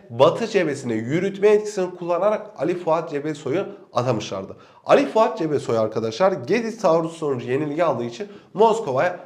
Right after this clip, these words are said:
elçi olarak gönderilmiştir diyoruz. Nerede Ali Fuat Cebesoy? E şıkkını işaretleyerek diğer sorumuza geçiyoruz. On yedinci soruya baktığımızda yine muhteşem bir soru. Tam bir Ö S Y M sorusudur. Lozan görüşmeleri başladığı ve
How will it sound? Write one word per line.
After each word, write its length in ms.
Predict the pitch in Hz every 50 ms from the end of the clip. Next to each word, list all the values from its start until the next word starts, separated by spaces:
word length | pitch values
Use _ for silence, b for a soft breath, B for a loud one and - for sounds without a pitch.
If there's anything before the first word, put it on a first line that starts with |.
| - - -
elçi 360 | 127 147 165 160 160 - -
olarak 520 | 143 127 120 123 139 131 127 - - - -
gönderilmiştir 880 | 135 147 160 190 170 175 170 165 165 160 160 156 151 - 139 131 127
diyoruz. 380 | 131 170 160 147 165 160 165 151
Nerede 240 | 175 175 170 151 147
Ali 180 | 131 135 135
Fuat 260 | 131 139 127 127 127 -
Cebesoy? 400 | 131 123 135 - - 190 190 190 B B B B B
E 220 | - 170 208 208 202
şıkkını 380 | 202 202 185 - 156 135 123
işaretleyerek 1040 | - 156 185 202 190 202 170 156 147 147 - - - 131 131 147 175 202 208 - B B B B B -
diğer 240 | 147 202 196 165 147
sorumuza 800 | - - 139 123 123 120 120 120 143 180 185 180 - - - - -
geçiyoruz. 560 | 117 117 113 113 - 104 98 95 - - -
On 200 | - 185 240 269
yedinci 380 | 269 247 233 214 226 226 208 233
soruya 300 | 226 240 226 220 233 220
baktığımızda 540 | 226 220 220 220 196 208 214 202 190 214 208
yine 280 | 170 151 190 220 220
muhteşem 680 | 202 170 151 160 165 160 - 180 170 - 185 190 208 214
bir 100 | 208 220
soru. 420 | 202 - - 208 202 208 214 214 214 B B B B _ -
Tam 260 | - 202 220 214 208
bir 140 | 214 196 202 - - -
Ö 160 | 127 127 127
S 200 | 127 - - 135
Y 100 | 120 117
M 120 | 117 117 107
sorusudur. 520 | - - 107 104 101 - - - - 87 B B B B B B 127
Lozan 480 | 135 185 226 233 240 233 233 233 220
görüşmeleri 580 | 202 214 208 202 208 190 196 196 202 202 208 190
başladığı 640 | 202 196 196 196 202 185 170 160 180 185 190 190 180
ve 320 | 185 190 180 131 101 B